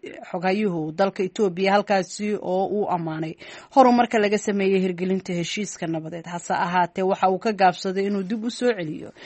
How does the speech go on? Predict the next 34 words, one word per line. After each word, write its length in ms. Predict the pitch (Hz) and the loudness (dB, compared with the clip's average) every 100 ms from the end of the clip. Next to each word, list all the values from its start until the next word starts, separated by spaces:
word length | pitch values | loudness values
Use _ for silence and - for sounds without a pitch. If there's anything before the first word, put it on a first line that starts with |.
| - - | -20 -6
heshiiskii 480 | 233 - 302 - 196 | -2 2 2 0 -2
ganacsiga 540 | 185 190 180 - 165 180 | 2 2 0 -6 -4 -2
ee 100 | 175 | -2
Maraykanka. 760 | 170 160 - 160 - 156 - - - - - | -2 -4 -8 -12 -10 -10 -10 -14 -20 -20 -4
Dowladda 340 | 202 240 294 262 | 4 6 6 2
Ethiopia 540 | 240 285 226 180 175 | 2 4 2 2 0
iyo 180 | 175 185 190 | 0 0 0
ciidamada 400 | 190 196 202 190 | 0 0 0 -2
Tigray 380 | 226 208 185 185 | -4 2 4 6
ayaa 140 | 185 | 4
kala 200 | 180 175 | 2 -2
saxiixday 420 | - 175 180 196 190 | -4 -8 -4 -2 0
heshiis 360 | - 226 - | -2 -4 -4
nabadeed 380 | 190 180 185 185 | -4 -2 -2 -2
bishii 340 | 185 214 220 | -4 -4 -4
November, 520 | 196 180 - 214 170 160 | -4 -2 0 2 0 -6
taasi 440 | - 175 - 208 196 | -2 -2 -2 -4 -2
oo 100 | 185 | -2
soo 180 | - 220 | 2 4
afjartay 540 | 196 156 160 - 180 185 | 4 2 -12 -8 -8 0
colaadda 460 | 180 190 202 180 190 190 | 4 6 6 4 2 0
ay 100 | 185 | -2
ku 140 | - | -4
dhinteen 500 | 214 202 180 208 160 - - - _ | -2 -4 0 0 0 -4 -16 -20 _
tobannaan 400 | - 220 226 247 247 | -2 2 4 4 2
kun 220 | 269 233 | -2 0
oo 180 | 180 165 | -2 0
qof, 200 | 190 180 | -2 -2
boqolaal 480 | 180 185 196 202 202 | -4 2 6 6 6
kun 220 | 240 180 | -2 0
oo 120 | 196 | -2
kalena 420 | 196 196 196 175 170 - | 0 0 2 0 -4 -6
ay 320 | 175 175 175 170 | -6 -4 -4 -6
soo 240 | - | 0